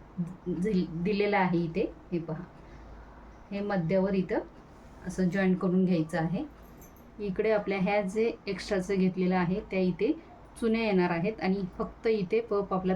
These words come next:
तयार होणार आहे. इकडे जे आपली नॉर्मल स्लीव्ज बसते तशीच बसणार आहे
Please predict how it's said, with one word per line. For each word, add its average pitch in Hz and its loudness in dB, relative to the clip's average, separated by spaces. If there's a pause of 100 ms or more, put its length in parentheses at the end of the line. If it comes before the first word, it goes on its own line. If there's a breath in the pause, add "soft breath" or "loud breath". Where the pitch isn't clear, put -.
तयार 180 2
होणार 175 2
आहे. 180 0 (400 loud breath)
इकडे 214 0
जे 233 2 (420)
आपली 196 -2
नॉर्मल 190 2
स्लीव्ज 190 0
बसते 202 -2 (440 loud breath)
तशीच 240 0
बसणार 202 4
आहे 175 2